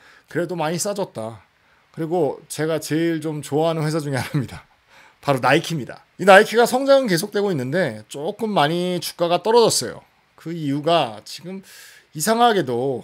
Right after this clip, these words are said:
<laughs> 이 주가가 떨어지면서 이 신발 시장, 요즘에 뭐, 리세일 많이 하잖아요. 그것도 좀 이렇게 주춤하면서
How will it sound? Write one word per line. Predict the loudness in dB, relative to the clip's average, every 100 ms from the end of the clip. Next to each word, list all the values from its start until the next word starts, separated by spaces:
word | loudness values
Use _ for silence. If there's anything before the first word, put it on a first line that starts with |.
| -10
<laughs> | -6
이 | -6 -6
주가가 | -10 -8 -2 0 0 2
떨어지면서 | 2 2 0 -4 -4 -2 0 0 -2 -8 -20 _ _
이 | -6 -4
신발 | -2 -4 -4 -2 0 2 0
시장, | -2 -2 -2 -2 -10
요즘에 | -8 -6
뭐, | -2 0 0 0
리세일 | -4 -2 -2 -2
많이 | -4 -6
하잖아요. | -6 -10 -14 -18
그것도 | -16 -4 -2 -2 -4
좀 | -2
이렇게 | -2 -6
주춤하면서 | -6 -8 -4 -2 -2 -2 -2 -4